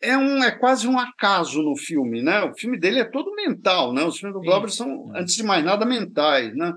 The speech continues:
Speaker 1: É, enquanto que, se você pega São Paulo S A, é um filme em que a cidade é personagem, né? E a
Speaker 3: Uhum.
Speaker 1: gente até hoje olha pra aquilo.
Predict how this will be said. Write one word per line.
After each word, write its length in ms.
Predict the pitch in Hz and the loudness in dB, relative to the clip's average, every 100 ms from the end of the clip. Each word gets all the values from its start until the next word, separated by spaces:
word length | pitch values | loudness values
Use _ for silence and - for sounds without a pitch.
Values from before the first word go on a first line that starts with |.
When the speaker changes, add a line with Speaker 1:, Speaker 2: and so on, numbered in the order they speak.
| 175 _ _ _ _ _ _ _ _ _ _ | -10 _ _ _ _ _ _ _ _ _ _
Speaker 1:
É, 540 | 170 165 165 156 170 196 | 2 4 4 2 -2 -4
enquanto 300 | 180 226 226 | -2 -2 -2
que, 160 | 233 | -6
se 360 | - - - 214 | -4 -4 -4 -2
você 220 | 202 - | 0 -2
pega 300 | 180 180 160 | 0 2 2
São 240 | 139 170 139 | 0 0 0
Paulo 260 | 160 156 143 | 2 2 0
S 180 | 131 170 | -2 0
A, 80 | 240 | 2
é 40 | |
um 120 | 294 | 2
filme 600 | - 190 208 320 330 - - | -2 -4 0 2 0 -4 -6
em 160 | 160 | -6
que 140 | - 185 | 0 0
a 80 | |
cidade 640 | 156 - 214 147 233 196 151 | 0 0 2 4 4 2 -2
é 20 | |
personagem, 800 | - 127 156 123 113 104 95 92 | -2 -6 -4 -2 -2 -2 -6 -8
né? 280 | 123 190 170 | -4 -2 0
E 120 | 123 | 2
a 120 | 127 | 2
Speaker 3:
Uhum. 60 | - | 2
Speaker 1:
gente 240 | 196 208 | -4 -4
até 240 | 233 226 185 | 0 2 2
hoje 380 | 123 170 226 | 2 0 0
olha 420 | 392 151 170 156 - | 0 2 2 0 -4
pra 140 | 110 | -8
aquilo. 380 | - - 185 | -14 -12 -8